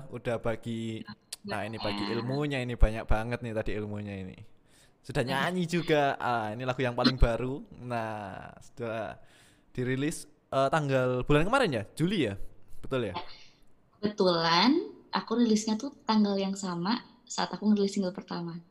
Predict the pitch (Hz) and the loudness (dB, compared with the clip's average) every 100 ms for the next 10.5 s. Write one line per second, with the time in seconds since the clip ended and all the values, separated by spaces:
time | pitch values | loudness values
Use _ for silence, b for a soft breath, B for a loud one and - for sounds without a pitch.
0 | _ - _ - 123 123 117 110 - - | _ -20 _ -6 0 0 0 -4 -14 -12
1 | - 170 185 - - 214 208 196 196 190 | -4 -2 -4 -8 -18 -4 -2 0 -2 -4
2 | 185 190 180 185 247 240 190 175 190 233 | -4 -2 -2 -2 -2 0 -2 0 0 0
3 | 220 208 196 185 - 226 - - - 196 | -2 -2 -2 -2 -4 -4 -4 -6 -8 -4
4 | 175 170 165 - - - - 175 170 160 | -2 -4 -6 -12 -16 -18 -8 -6 -4 -6
5 | 165 - - - B 247 B - 240 - | -6 -8 -10 -20 B -18 B 0 0 0
6 | - 202 190 190 202 202 208 247 - 175 | 0 2 4 2 0 0 0 0 0 -4
7 | 170 381 - _ _ - _ _ _ _ | -2 -6 -12 _ _ -20 _ _ _ _
8 | _ _ _ - 185 185 196 220 - 160 | _ _ _ -10 -4 0 0 -2 -6 -6
9 | 196 294 - - _ _ _ _ _ b | -4 -4 -8 -20 _ _ _ _ _ b
10 | b _ 180 175 - | b _ -8 -6 2